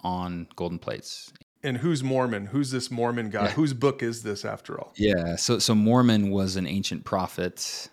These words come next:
Speaker 1: right? Joseph said that Mormon was an ancient prophet that lived in the Americas that compiled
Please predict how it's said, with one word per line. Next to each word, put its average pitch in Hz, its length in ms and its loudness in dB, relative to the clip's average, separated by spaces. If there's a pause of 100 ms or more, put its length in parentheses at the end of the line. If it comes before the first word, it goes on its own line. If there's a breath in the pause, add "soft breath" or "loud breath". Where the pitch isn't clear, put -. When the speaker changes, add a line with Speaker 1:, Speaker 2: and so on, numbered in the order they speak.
(180)
Speaker 1:
right? 90 220 -2
Joseph 92 320 -4
said 92 180 -2
that 87 80 -6
Mormon 95 260 -2
was 92 120 -4
an 95 100 -6
ancient 113 280 -2
prophet 95 540 0 (480 loud breath)
that 71 140 -6
lived 104 200 2
in 101 120 4
the 95 120 4
Americas 90 760 -2
that - 360 -6
compiled 101 840 -2